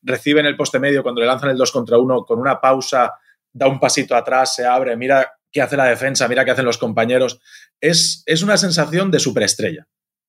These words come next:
la que tiene ayer, eh, la que me da, la que me deja a mí el otro día Embiid, y eso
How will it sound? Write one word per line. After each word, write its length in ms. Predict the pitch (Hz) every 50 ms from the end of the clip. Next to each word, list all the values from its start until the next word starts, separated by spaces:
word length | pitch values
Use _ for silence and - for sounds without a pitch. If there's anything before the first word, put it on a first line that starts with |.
| _ -
la 180 | 120 120 113
que 100 | 104 113
tiene 220 | 101 131 139 143 143
ayer, 640 | 135 135 135 135 135 135 131 127 127 123 117 120 - -
eh, 380 | 113 113 110 110 107 101 98 -
la 100 | 110 107
que 80 | 107
me 80 | 107 113
da, 140 | 117 127 135
la 220 | 135 117 123 117
que 80 | 110 113
me 80 | 110
deja 180 | 110 120 - 135
a 20 |
mí 100 | 123 131
el 80 | 127 120
otro 180 | 113 117 120 113
día 140 | 113 110
Embiid, 360 | 107 107 110 143 175 202 - _ _ _ _ _ _ _ _ _ _ _ -
y 180 | 156 139 135
eso 480 | 156 175 165 - 220 214 220 - -